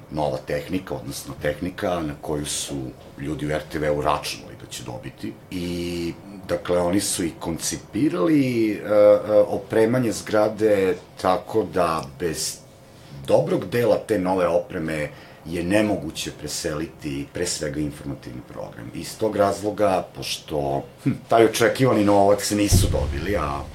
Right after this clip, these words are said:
očito su računali ili neko ih je ubedio da će dobiti, evo, dve hiljade dvadeset druga je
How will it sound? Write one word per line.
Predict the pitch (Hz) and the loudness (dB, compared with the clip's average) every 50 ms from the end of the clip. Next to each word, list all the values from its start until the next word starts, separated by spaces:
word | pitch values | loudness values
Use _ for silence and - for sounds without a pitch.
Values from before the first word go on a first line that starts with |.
| - 67 | -12 -10
očito | 65 - - - - | -10 -10 -10 -10 -8
su | - - - - 71 67 65 - - - - - | -6 -6 -6 -4 -6 -6 -6 -8 -12 -16 -12 -10
računali | 76 71 69 65 - - - 78 76 76 76 82 95 95 | -6 -6 -6 -6 -6 -6 -6 -4 -4 -2 -2 0 -2 -2
ili | 80 76 67 | -2 -4 -6
neko | 62 69 71 - - 73 | -6 -6 -6 -8 -8 -12
ih | 65 - - - | -12 -12 -10 -10
je | 67 | -10
ubedio | 64 58 73 69 67 69 78 69 | -6 -4 -4 -4 -4 -4 -6 -6
da | 55 - | -6 -10
će | - - - | -10 -10 -10
dobiti, | 65 65 65 65 87 92 - - 120 120 120 113 - - - - - - - - - - - - - | -8 -8 -8 -6 -8 -10 -8 -6 -4 -4 -4 -4 -6 -10 -20 -20 -20 -20 -20 -20 -20 -20 -20 -14 -10
evo, | - - 80 82 80 80 80 80 80 71 65 | -8 -6 -4 -4 -2 -2 -2 -2 -2 -4 -4
dve | - - - | -6 -6 -6
hiljade | - - - 82 73 73 71 76 | -6 -4 -4 -4 -4 -2 -4 -4
dvadeset | 73 65 65 69 69 67 65 78 - - - 69 65 65 | -6 -6 -4 -6 -6 -4 -6 -8 -8 -10 -10 -12 -12 -10
druga | 69 76 80 95 101 117 117 | -10 -8 -8 -4 0 0 2
je | 110 107 110 110 107 107 104 101 95 | 2 4 4 4 6 6 6 6 4